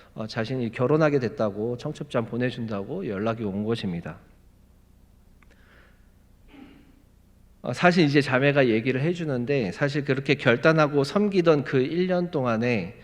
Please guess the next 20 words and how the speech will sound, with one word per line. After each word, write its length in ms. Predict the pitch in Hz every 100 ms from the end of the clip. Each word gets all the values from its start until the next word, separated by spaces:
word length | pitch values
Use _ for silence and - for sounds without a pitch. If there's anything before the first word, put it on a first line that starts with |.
| - - - - - -
다른 280 | 120 139 151
부서의 340 | 139 143 139
형제와 440 | 147 185 175 160 131
만남이 460 | 98 113 120 120
시작되었고 1120 | 113 - 156 - 135 110 - - 131 185 - - - - - - -
올해 220 | 113 120
결혼하게 500 | 117 123 143 135 127
되었다라고 880 | 120 113 107 117 107 92 90 98 110
하는 240 | 123 120
소식을 480 | 113 143 - 127 113
전해주는 600 | 107 110 113 117 110 107
것입니다. 600 | 92 92 98 92 - 92 - - _ _ _ _ - _ _ _ _ - _ - _ _ _ - - - - - - - - _ -
어, 100 | 156 - -
저는 280 | 151 170 185
이 240 | 170 156
감-, 300 | - 135 139
자매의 580 | - 135 151 156 151 123
이야기를 440 | 127 127 131 127
보면서, 520 | 117 120 127 135 120 113
어, 500 | 117 92 90 92